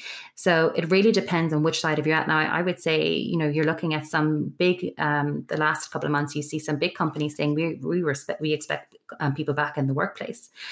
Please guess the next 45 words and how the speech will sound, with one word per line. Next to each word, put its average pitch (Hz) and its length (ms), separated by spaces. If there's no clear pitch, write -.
And 156 360
they 170 120
look 175 220
at 143 140
flexible 151 340
working 151 320
as 139 100
being 143 180
a 135 60
benefit 139 580
because 151 400
they're, 143 300
they, 165 180
they 170 100
don't 160 180
see 156 160
the 143 60
productivity 143 520
side 139 240
of - 80
it. - 180
Whereas 160 520
I 180 40
think 208 240
if 196 120
you 170 100
really 175 220
look 160 220
at, 160 280
then 170 140
other 190 180
companies 151 400
are 151 40
saying, 160 340
"You 202 100
know 208 60
what? 202 300
We, 226 380
we 185 140
do 208 120
flexible 170 340
working 160 240
'cause 143 160
we 143 100
retain, 156 520